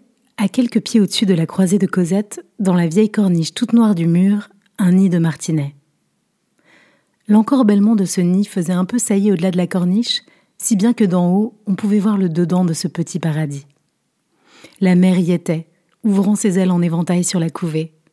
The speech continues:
Le père voltait, s'en allait, puis revenait, rapportant dans son bec de la nourriture et des baisers.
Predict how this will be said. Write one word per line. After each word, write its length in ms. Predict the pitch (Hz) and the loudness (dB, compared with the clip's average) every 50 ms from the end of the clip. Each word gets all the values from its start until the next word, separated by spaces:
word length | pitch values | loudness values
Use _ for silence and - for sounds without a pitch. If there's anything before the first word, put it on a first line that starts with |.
| _ _ _ _ - - - - - - _ - | _ _ _ _ -20 -20 -20 -20 -20 -18 _ 0
Le 120 | 202 202 | 0 0
père 260 | 196 - 226 220 220 196 | 2 4 2 2 4 2
voltait, 500 | 202 220 208 202 - 190 170 165 165 _ - | 2 2 2 0 0 -2 -2 -2 -4 _ -10
s'en 240 | - - 202 202 202 | -6 -2 0 2 2
allait, 380 | 214 208 185 165 160 165 - _ | 2 2 2 0 -2 -4 -8 _
puis 180 | - - 202 202 | -6 0 0 2
revenait, 520 | 175 202 202 175 180 170 170 165 165 _ _ _ _ _ _ - | 2 2 2 2 0 -2 -2 -2 -6 _ _ _ _ _ _ -4
rapportant 440 | 180 185 196 - 202 175 - 208 196 | -2 -2 -2 -2 -4 -4 -2 -2 -2
dans 100 | 190 185 | 0 -2
son 180 | 175 - 185 | -2 -2 -2
bec 200 | 180 175 180 170 | -2 -2 -2 -2
de 80 | 165 180 | 0 0
la 140 | 175 175 170 | 0 0 0
nourriture 500 | 170 170 160 147 175 - - - 175 160 | 0 0 -2 -2 -4 -4 -4 -4 -4 -2
et 60 | 160 | -2
des 120 | 147 165 | -4 -4
baisers. 340 | 156 156 156 143 147 151 143 | -4 -4 -4 -4 -6 -10 -12